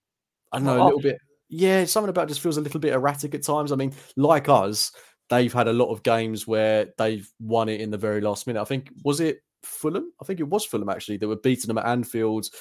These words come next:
Speaker 1: with a couple of minutes to go. Then they turned around to win the game in the final few minutes with two last-minute goals. I mean, um,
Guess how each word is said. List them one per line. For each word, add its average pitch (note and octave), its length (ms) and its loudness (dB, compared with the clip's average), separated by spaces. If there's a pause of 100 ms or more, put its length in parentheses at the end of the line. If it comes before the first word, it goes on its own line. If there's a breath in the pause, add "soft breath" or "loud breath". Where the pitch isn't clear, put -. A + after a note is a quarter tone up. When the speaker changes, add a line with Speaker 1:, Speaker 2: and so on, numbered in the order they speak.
(340 loud breath)
Speaker 1:
with A2 120 -4
a - 20 -12
couple A#2 220 2
of A2+ 80 0
minutes A2 180 0
to G#2 60 -4
go. A2 180 4
Then G#2 140 0
they G#2+ 100 -2
turned G#2+ 320 0
around G#2+ 280 0
to G#2+ 280 0
win A#2 160 -4
the G#2+ 100 0
game G#2+ 220 0
in G#2 60 -4
the G2+ 80 -4
final G#2 320 0
few G#2 160 -6
minutes G#2 300 -4
with G2 120 -12
two G#2+ 140 -2
last-minute G#2 460 0
goals. G#2 300 2
I G#2+ 40 -4
mean, G#2+ 220 -2 (360 soft breath)
um, G#2+ 360 2